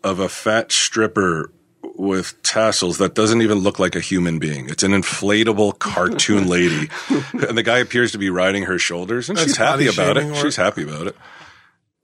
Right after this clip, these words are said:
Speaker 3: But why can't I objectify?
Speaker 1: I don't know.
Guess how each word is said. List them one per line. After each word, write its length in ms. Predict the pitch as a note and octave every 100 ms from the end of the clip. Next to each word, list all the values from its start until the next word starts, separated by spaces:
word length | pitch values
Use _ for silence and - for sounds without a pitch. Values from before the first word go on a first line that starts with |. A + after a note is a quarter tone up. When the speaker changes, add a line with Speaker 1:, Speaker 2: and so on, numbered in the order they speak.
| _
Speaker 3:
But 100 | E3+
why 300 | F3 F#3+ G3+
can't 240 | - G3+ G3
I 80 |
objectify? 680 | F#3+ F3 A3+ - C#3 D3+ D3+ - _ _ _
Speaker 1:
I 120 | -
don't 140 | F#3
know. 120 | E3